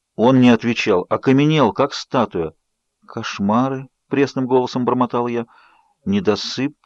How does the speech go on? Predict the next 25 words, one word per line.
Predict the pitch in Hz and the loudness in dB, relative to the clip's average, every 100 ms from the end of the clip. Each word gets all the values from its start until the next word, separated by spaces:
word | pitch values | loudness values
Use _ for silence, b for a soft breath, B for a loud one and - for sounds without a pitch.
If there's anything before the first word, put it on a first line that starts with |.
| - | -20
слезы, | - - 101 101 131 123 135 - _ _ _ _ - | -18 -12 -6 -2 -2 -2 -8 -12 _ _ _ _ -14
еда | 87 98 90 120 | -6 -4 -2 -2
как | 139 - | -4 -6
не | 131 | -8
в | - | -8
себя, | 131 127 127 | -8 -8 -8
все | - - | -8 -8
сходится». | 139 - 120 110 - - _ _ _ _ _ _ _ _ _ | -6 -6 -8 -10 -20 -20 _ _ _ _ _ _ _ _ _
Эдвард | 131 156 143 139 | 2 4 4 0
смотрел | - 127 127 131 113 | 2 2 4 4 6
невидящим | 117 104 95 110 | 4 0 -2 -4
взглядом, | 92 113 143 139 | 0 0 0 2
как | 104 | 0
будто | 98 113 117 | -2 -6 -8
сквозь | - 123 98 | -2 0 0
меня. | 104 92 78 B B B B B B B - | -2 -4 -8 B B B B B B B 0
Моя | 127 143 | 4 4
рука | 147 143 | 4 4
непроизвольно | 120 117 123 120 110 113 | 2 2 2 4 4 2
дернулась | 101 131 95 95 85 | 4 2 2 -4 -4
к | |
животу. | 101 131 185 175 | 0 2 2 2
«Ой!» — | 202 269 214 - - | 2 0 -2 -8 -8
пискнул | 185 - 156 | -6 -2 -2
я. | 151 147 | 0 -2